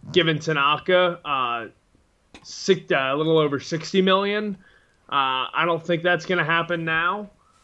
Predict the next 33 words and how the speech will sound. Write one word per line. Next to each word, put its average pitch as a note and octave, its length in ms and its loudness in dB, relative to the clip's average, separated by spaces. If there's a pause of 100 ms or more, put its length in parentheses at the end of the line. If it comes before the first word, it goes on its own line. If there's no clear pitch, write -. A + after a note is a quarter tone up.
(260)
uh, B2 400 -4
but D3+ 260 -2
I, G#2+ 400 -4
I - 40 4
think G3+ 380 2
that's A3 220 4
a F3 60 6
benchmark F3 800 0
for D#3+ 420 2
what D3 400 0 (160)
Tanaka D#3+ 600 0
is D3 220 -4
going D3 300 0
to C3 60 -2
ask C3 420 -2
for. F#3 460 2 (260)
Uh, B2+ 220 2
Keuchel's E3 480 2
a D#3+ 60 0
former E3 340 -2
Cy D#3 280 2
Young D#3 180 0
Award F3 340 0
winner, F#3+ 300 -2
something D#3 500 -4
that C#3 260 -6 (500)
Tanaka D#3 480 2
didn't D#3 280 2
have D#3 220 2
under D#3+ 220 0
his D3+ 120 -4
belt, F3 340 0
but C3+ 260 -6